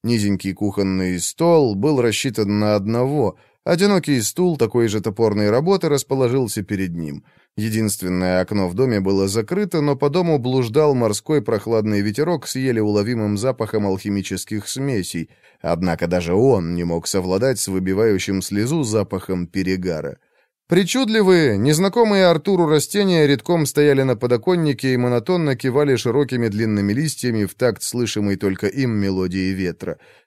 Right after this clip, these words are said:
Под потолком висело несколько полок, забитых книгами. В дальнем углу был выложен аккуратный камин. На огне висел на вид новый, но давно не мытый котелок. У входной двери стояли сапоги простой выделки оленьей кожи.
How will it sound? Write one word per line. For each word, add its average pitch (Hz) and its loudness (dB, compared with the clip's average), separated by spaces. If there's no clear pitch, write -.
Под 113 0
потолком 113 2
висело 104 2
несколько 98 -2
полок, 120 0
забитых 92 -6
книгами. 90 -4
В 117 -6
дальнем 208 4
углу 190 4
был 170 4
выложен 151 4
аккуратный 143 2
камин. 92 0
На 98 0
огне 110 0
висел 117 2
на 107 0
вид 104 -2
новый, 117 0
но 120 0
давно 120 0
не 110 0
мытый 95 -2
котелок. 95 -6
У 113 0
входной 98 0
двери 113 0
стояли 92 0
сапоги 98 -2
простой 95 -2
выделки 117 0
оленьей 92 0
кожи. 87 -4